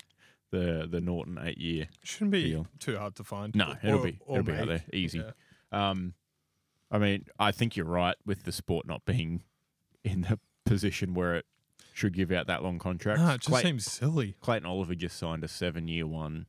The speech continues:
Speaker 1: like, earlier this year.
Speaker 2: Far out.
Speaker 1: But also it's Clayton Oliver, who's in Brownlow discussions every year, like, one of the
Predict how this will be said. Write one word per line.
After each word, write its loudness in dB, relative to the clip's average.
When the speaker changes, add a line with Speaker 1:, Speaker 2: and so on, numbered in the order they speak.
Speaker 1:
like, -6
earlier -2
this -8
year. -2
Speaker 2:
Far -8
out. -10
Speaker 1:
But 6
also -2
it's -6
Clayton 2
Oliver, 0
who's 2
in -2
Brownlow -2
discussions -4
every -2
year, -4
like, -2
one 0
of 0
the -2